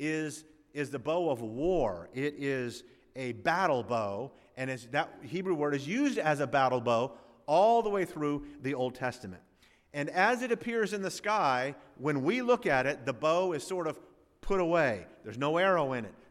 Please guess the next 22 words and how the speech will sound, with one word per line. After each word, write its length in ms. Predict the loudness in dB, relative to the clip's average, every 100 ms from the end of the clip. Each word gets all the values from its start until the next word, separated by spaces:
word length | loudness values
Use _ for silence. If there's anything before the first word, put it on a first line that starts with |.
| -10
The 100 | -2
arrow 340 | 0 2 2
was 160 | 0 -4
spent. 400 | -6 -2 -2 -2
If 120 | -8
anything, 320 | -4 -2 -4
it 80 | -4
was 80 | -8
shot 380 | -2 0 0 -2 -10
into 180 | -6 -2
the 120 | -2
heart 340 | 0 2 2 -2 -12 -8
of 180 | -6
God, 380 | 0 2 2 -2
and 120 | -8
it 80 | -10
faces 420 | -6 -4 -4 -8
heavenward. 640 | -8 -6 -2 -2 -2 -4 -8 -20 -20 _ _ -12
And 100 | -6
it 60 | -4
was 160 | -4
intended 680 | -6 -4 -2 0 0 -2 -4